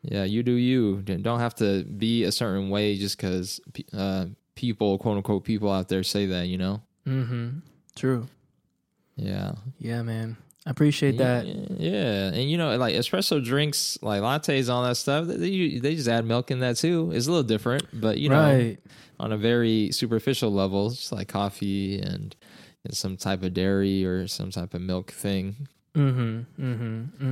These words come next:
Speaker 2: Mm-hmm. Yeah. So, yeah, we're, we're not that quite snobby. I think maybe at one point in the pod we talked
Speaker 1: Nah.
Speaker 2: exclusively
Speaker 1: <laughs>
Speaker 2: about pour overs, so maybe a little hypocritical now, but uh, I think we the Creamy Boys, too.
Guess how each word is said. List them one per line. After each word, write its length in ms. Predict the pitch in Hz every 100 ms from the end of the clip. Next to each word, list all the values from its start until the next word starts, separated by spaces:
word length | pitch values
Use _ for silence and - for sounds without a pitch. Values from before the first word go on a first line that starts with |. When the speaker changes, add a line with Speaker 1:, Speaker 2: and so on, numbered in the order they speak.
| 123
Speaker 2:
Mm-hmm. 300 | 117 117 120 - - - -
Yeah. 300 | 117 127 117 - _ - - - - - - - - _ _ -
So, 440 | - 170 156 151 -
yeah, 180 | 175
we're, 180 | 165 180
we're 120 | 165 190
not 180 | 175 165
that 180 | 143
quite 340 | - 156 151 147
snobby. 680 | - 175 170 170 165 165 160
I 100 | 151
think 220 | 170 156
maybe 300 | 139 139 135
at 140 | 127 - -
one 280 | 131 139 139
point 200 | 156 147
in 60 |
the 100 | 147
pod 280 | 143 147 147
we 120 | 139
talked 320 | 127 135 131 127
Speaker 1:
Nah. 40 |
Speaker 2:
exclusively 640 | 117 113 - 120 135 135
Speaker 1:
<laughs> 0 |
Speaker 2:
about 440 | 139 151 - 220 180
pour 300 | 196 190 143 214
overs, 440 | 185 135 220 175
so 460 | - - 160 139 - - - - - -
maybe 200 | - 180 196
a 20 |
little 120 | 165
hypocritical 600 | 147 139 - 143 139 120
now, 240 | 117 113 117
but 300 | 113 123 - _ _
uh, 460 | 139 123 117 139 135
I 100 | 139
think 240 | 143 208 226
we 120 | 208
the 80 | 165
Creamy 320 | - 180 139
Boys, 380 | 120 117 117 -
too. 380 | 143 127 113